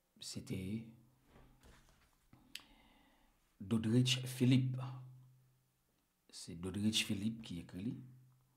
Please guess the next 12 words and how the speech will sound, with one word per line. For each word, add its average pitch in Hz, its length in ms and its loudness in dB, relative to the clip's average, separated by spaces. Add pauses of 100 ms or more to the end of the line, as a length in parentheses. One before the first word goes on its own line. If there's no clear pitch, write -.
(1300)
Doddridge 117 420 4
Phillips, 110 460 0 (2500)
c'était - 320 -8
petit, - 520 -4
un 92 60 -4
commerçant. - 720 -4 (1800)
ki 117 80 -8
t 151 80 -6
ap 127 80 -6
viv 95 400 -4
nan 90 160 -6
peyi 87 320 -4